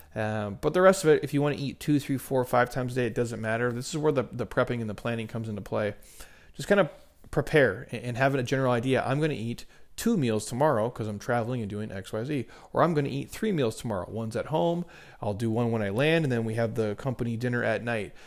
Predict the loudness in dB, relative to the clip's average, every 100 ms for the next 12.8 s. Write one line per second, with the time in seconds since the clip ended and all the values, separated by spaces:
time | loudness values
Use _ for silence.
0 | -18 -6 -4 0 2 4 4 4 2 -2
1 | -6 -6 -4 0 0 0 -2 0 0 0
2 | -2 -2 -2 -2 -2 -2 0 0 -2 -8
3 | -20 -20 -20 -20 -20 -20 -2 0 4 4
4 | 4 0 -6 -12 -14 -16 -16 -4 2 2
5 | 2 0 4 10 10 8 -4 -2 2 2
6 | 4 6 6 4 0 -2 -2 0 0 0
7 | -2 -2 -2 -4 -4 -4 -4 -2 -4 -2
8 | -2 -2 -4 -4 0 0 0 -6 -10 -4
9 | 0 2 0 -4 -12 -6 -4 -4 -4 -8
10 | -4 0 0 0 -2 -4 -8 -16 -20 -20
11 | -20 -20 -20 -20 -20 -4 2 2 2 0
12 | 0 0 -2 0 0 0 -4 -10